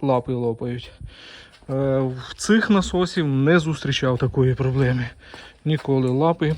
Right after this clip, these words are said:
скільки бачив, постійно цілі. І масляна ванна тут на шести болтах, уже, вже мощніше, тут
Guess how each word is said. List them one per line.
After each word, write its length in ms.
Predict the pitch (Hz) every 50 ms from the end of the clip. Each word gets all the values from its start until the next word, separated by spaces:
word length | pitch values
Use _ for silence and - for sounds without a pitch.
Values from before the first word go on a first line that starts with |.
| - - - - - -
скільки 380 | - - - 151 143 - 151
бачив, 360 | 127 131 151 170 160 - 147 123
постійно 500 | - 139 - - - - 139 135 131 123
цілі. 400 | - - 180 175 165 160 147 135 - - - - - - - -
І 80 | 135 127
масляна 420 | 131 139 127 - - 135 127 127
ванна 340 | 127 135 156 165 160 151 143
тут 220 | - 151 131 -
на 60 | 147
шести 320 | 127 - 147 - - - 143
болтах, 440 | 135 143 131 - - 156 160 147 151
уже, 180 | 139 127 135
вже 180 | 131 127 131 135
мощніше, 560 | 131 135 131 - - 151 147 147 - - 139
тут 240 | - 143 135 -